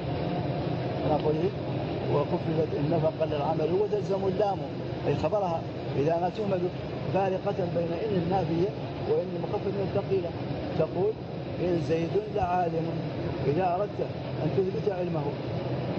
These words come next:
فلو لم تكتب اللام قد يفهم السامع، قد يفهم السامع أنك، أنك تريد تنفي عنه العلم،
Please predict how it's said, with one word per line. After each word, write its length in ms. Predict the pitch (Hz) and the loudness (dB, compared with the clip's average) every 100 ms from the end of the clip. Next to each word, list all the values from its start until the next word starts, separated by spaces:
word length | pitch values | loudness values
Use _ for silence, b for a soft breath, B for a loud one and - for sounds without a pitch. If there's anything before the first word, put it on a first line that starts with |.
| - | 2
فلو 200 | 156 180 | 2 4
لم 100 | 208 196 | 2 2
تكتب 220 | 214 180 160 | 0 0 0
اللام 200 | 165 196 - 160 | 0 0 -2 -2
قد 60 | |
يفهم 300 | 202 202 175 165 | 2 0 0 -4
السامع، 280 | 165 165 190 - - - - - | 0 0 0 -4 -4 -4 -2 0
قد 80 | 160 | 2
يفهم 120 | 190 156 | 2 2
السامع 180 | 170 | 0
أنك، 220 | 196 175 131 - | 0 0 0 0
أنك 140 | 117 143 127 - - - - 123 113 135 139 | 0 0 0 -2 -2 -2 0 0 0 0 2
تريد 200 | 165 190 - - - - - - | 4 2 0 -4 -4 -4 -4 0
تنفي 220 | 208 185 | 0 0
عنه 140 | 208 190 | 0 -2
العلم، 220 | 175 170 | -2 -2